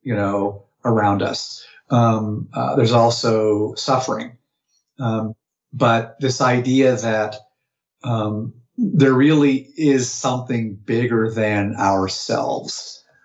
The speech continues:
Um, and, uh, you know, it could be a combination of, um,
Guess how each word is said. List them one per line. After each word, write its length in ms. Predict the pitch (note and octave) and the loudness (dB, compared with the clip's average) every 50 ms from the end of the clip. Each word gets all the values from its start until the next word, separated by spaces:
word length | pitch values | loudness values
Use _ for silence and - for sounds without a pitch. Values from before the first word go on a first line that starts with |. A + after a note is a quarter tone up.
| _ _ _ _ _ - | _ _ _ _ _ 0
Um, 480 | A2+ A2 G#2+ G#2+ G#2 G2+ G2+ G2+ G#2 - _ _ _ _ - | 0 2 2 2 2 0 0 -2 -6 -10 _ _ _ _ -2
and, 520 | C3 A#2+ A2 A2 A2 A2 G#2+ G#2 G2+ - - - - _ _ _ _ _ _ - | 0 2 2 2 2 2 0 -2 -2 -4 -8 -12 -20 _ _ _ _ _ _ -2
uh, 460 | B2+ B2 B2 A#2+ A#2 A2+ A2+ - - - | 0 2 2 4 2 2 2 0 2 2
you 120 | C#3 B2 | 4 4
know, 120 | A#2 A#2 | 4 4
it 140 | A#2+ C3 B2 | 2 2 0
could 180 | - D#3 - B2 | 0 0 0 2
be 120 | C#3 C3 B2 | 2 2 2
a 60 | A#2+ | 2
combination 1000 | - - C3 B2 A#2+ B2 A#2+ A#2 A2+ A#2+ A#2+ - - C3+ A#2+ A#2 A#2 A2+ A#2 - - | 0 0 0 0 2 0 0 0 0 -2 -2 -2 -2 -2 -2 -2 -2 -2 -4 -4 -4
of, 540 | A2+ G#2+ G#2+ G#2+ G#2+ G#2 G#2 G#2 - - - - _ _ _ _ _ _ _ _ | -2 0 2 2 2 0 -2 -4 -8 -12 -16 -20 _ _ _ _ _ _ _ _
um, 500 | - A#2 A2 G#2+ G#2+ G#2 G2+ F#2+ F#2+ - | 0 2 2 2 2 0 0 -4 -6 -8